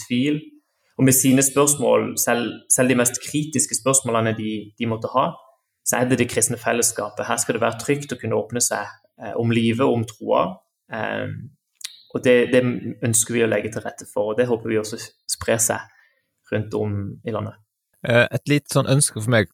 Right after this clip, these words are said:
Speaker 2: kunne jo vært at dere hadde filmet ting, eh, på kveldene, altså undervisningen, sånn at da kunne en jo bare s-, gjort, gjort det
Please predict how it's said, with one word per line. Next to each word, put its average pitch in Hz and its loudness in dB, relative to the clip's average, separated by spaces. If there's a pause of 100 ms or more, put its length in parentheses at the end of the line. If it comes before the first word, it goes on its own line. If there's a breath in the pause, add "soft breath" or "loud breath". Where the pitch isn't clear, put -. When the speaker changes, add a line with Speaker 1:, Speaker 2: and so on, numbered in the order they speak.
Speaker 2:
kunne 160 2
jo 127 6
vært 113 4
at - 2
dere 107 4
hadde 110 6
filmet 123 4
ting, 90 0
eh, 90 4 (160)
på - 4
kveldene, 98 4
altså 107 2
undervisningen, 101 2
sånn 101 -4
at - -6
da 98 -2
kunne 98 -2
en 90 0
jo 90 -4
bare 87 0
s-, - -6 (560)
gjort, 101 -2
gjort 104 2
det 104 4